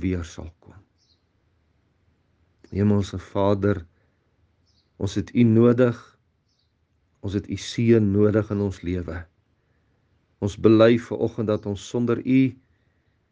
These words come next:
en U Seun wat U gegee het om ons Verlosser te wees, nie een enkele oomblik sal kan bestaan nie. Dankie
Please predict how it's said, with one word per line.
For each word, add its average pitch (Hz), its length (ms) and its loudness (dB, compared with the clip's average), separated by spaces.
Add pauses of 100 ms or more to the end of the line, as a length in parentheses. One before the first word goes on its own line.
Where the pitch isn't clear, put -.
(720)
en 120 160 4
U 120 80 2
Seun 135 580 4
wat 123 160 -2
U 127 200 -4
gegee 123 340 -4
het 123 100 -8
om 120 160 -6
ons 117 140 -10
Verlosser 113 560 -2
te 101 160 -8
wees, 101 300 -2
nie 110 160 -4
een 117 160 2
enkele 123 440 2
oomblik 110 460 2 (800)
sal 110 220 -6
kan 104 240 0
bestaan 82 580 -6
nie. 80 100 -10 (1400)
Dankie 113 640 2